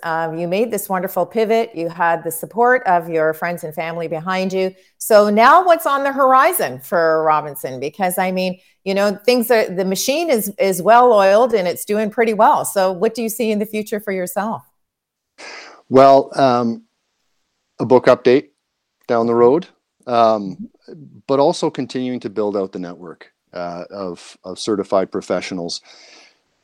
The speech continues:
Speaker 2: Um, there are a lot of Canadians still who, who can use the services of our Smith Maneuver certified professionals, but don't necessarily have them local. So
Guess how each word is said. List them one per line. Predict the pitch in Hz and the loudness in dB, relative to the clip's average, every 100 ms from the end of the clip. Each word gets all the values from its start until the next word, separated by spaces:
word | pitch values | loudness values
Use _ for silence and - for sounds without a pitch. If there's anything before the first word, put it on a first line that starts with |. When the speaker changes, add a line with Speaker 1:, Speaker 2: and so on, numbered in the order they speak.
| _ | _
Speaker 2:
Um, | 107 101 98 104 | -4 -2 -2 -4
there | 143 123 120 | 0 4 8
are | 123 120 | 8 8
a | |
lot | 117 117 | 6 2
of | 123 | 0
Canadians | - 117 110 107 107 101 | -6 -8 -8 -8 -10 -10
still | - 123 110 110 | -10 -6 -4 -4
who, | 101 107 104 101 92 _ | -6 -8 -8 -8 -12 _
who | _ 101 95 95 - _ _ _ _ 123 - | _ -12 -12 -14 -20 _ _ _ _ -20 -16
can | 101 | -12
use | 101 135 190 151 - - - | -2 0 0 -2 -6 -16 -16
the | 98 98 | -10 -4
services | 120 101 95 101 92 | -2 -2 -4 -6 -6
of | |
our | 87 | -8
Smith | 80 101 - | -10 -12 -12
Maneuver | 95 85 | -10 -8
certified | 95 85 90 87 | -8 -8 -10 -10
professionals, | 85 87 80 101 92 | -12 -12 -12 -14 -10
but | 104 - | -10 -4
don't | 117 | -4
necessarily | 113 107 - 113 98 92 | -4 -8 -6 -4 -4 -4
have | 92 87 | -4 -4
them | 87 85 | -6 -8
local. | 82 - 71 - _ | -8 -10 -14 -16 _
So | - 90 82 | -10 -8 -8